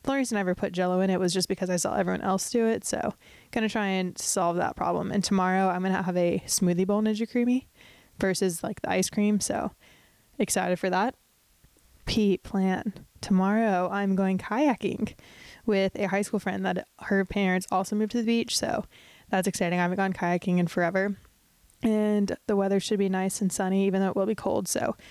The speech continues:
gonna try and get on a beach walk with Callie and, I don't know, just, like, do all the activities. So, yeah. Okay, O, obsession. My mom introduced me to this new hairbrush. Really random, I know.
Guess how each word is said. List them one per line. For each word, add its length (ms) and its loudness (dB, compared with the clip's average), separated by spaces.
gonna 200 2
try 180 -2
and 100 0
get 100 2
on 100 0
a 60 -2
beach 360 -2
walk 180 0
with 180 -4
Callie 540 2
and, 200 -2
I 60 0
don't 80 4
know, 100 2
just, 200 -2
like, 160 0
do 160 2
all 100 2
the 60 0
activities. 560 -2
So, 600 2
yeah. 180 0
Okay, 340 -6
O, 460 2
obsession. 640 -2
My 240 4
mom 500 2
introduced 540 0
me 140 -4
to 120 -2
this 240 0
new 200 2
hairbrush. 800 -4
Really 260 2
random, 340 0
I 60 -2
know. 260 -4